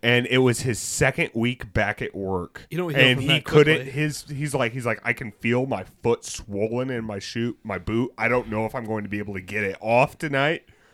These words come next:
Speaker 1: And I was like, "Well, I mean, aren't you going home?" He's like, "I live in fucking Nebraska." <laughs> I, I was like, "Oh, shit."
Speaker 2: Was this in Muscatine?
Speaker 1: No, this was in Galva, Illinois.
Speaker 2: Uh, even worse.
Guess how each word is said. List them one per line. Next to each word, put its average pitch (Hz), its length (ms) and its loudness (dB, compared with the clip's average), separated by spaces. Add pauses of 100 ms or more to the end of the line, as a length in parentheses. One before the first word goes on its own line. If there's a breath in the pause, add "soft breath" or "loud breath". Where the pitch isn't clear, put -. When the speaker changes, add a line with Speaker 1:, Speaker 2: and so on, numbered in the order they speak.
(160 soft breath)
Speaker 1:
And 143 80 0
I 147 40 4
was 151 100 2
like, 135 180 0 (1000 soft breath)
"Well, 170 220 6
I 175 140 6
mean, 175 160 2
aren't 175 180 2
you 170 80 -4
going 165 220 4
home?" 151 300 4
He's 190 100 0
like, 151 160 4
"I 143 80 6
live 151 180 6
in 120 60 0
fucking 131 360 2
Nebraska." 107 960 0
<laughs> - 100 -20
I, - 120 2 (320)
I 202 460 12
was 214 160 12
like, 240 720 10 (260)
"Oh, 269 200 12
shit." 285 680 12
Speaker 2:
Was 156 140 -2
this 185 180 0
in 208 100 2
Muscatine? 165 640 -2 (140)
Speaker 1:
No, 151 200 6
this 151 160 6
was 156 160 -4
in 135 140 0
Galva, 117 300 2
Illinois. 104 480 -2
Speaker 2:
Uh, 69 500 -8 (1000)
even 190 280 -6
worse. 269 580 2